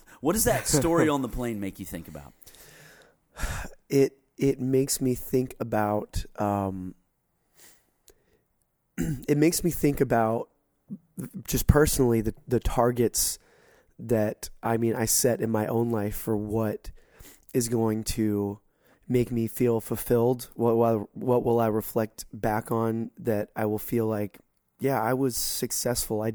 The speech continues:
Speaker 2: I did, I did well in life in the things that I was aiming for." And, like, I,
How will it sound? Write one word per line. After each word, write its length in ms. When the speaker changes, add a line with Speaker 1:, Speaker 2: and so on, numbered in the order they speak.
Speaker 2:
I 80
did, 400
I 100
did 200
well 640
in 200
life 360
in 140
the 60
things 300
that 100
I 80
was 160
aiming 320
for." 300
And, 180
like, 200
I, 180